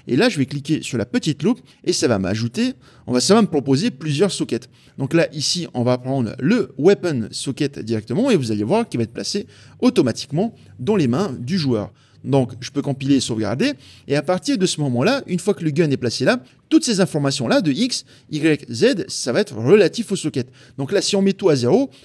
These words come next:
on va respecter exactement la position du socket qui aura été paramétrée,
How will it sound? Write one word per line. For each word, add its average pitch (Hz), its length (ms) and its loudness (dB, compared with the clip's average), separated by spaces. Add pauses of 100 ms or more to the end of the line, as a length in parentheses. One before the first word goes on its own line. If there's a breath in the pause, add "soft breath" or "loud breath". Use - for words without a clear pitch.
(120)
on 117 80 -2
va 135 60 6
respecter 135 460 -2
exactement 151 420 -2
la 139 80 2
position 139 340 -2
du 127 80 -4
socket 143 340 -4
qui - 120 -8
aura 117 140 0
été 123 180 -2
paramétrée, 135 540 -2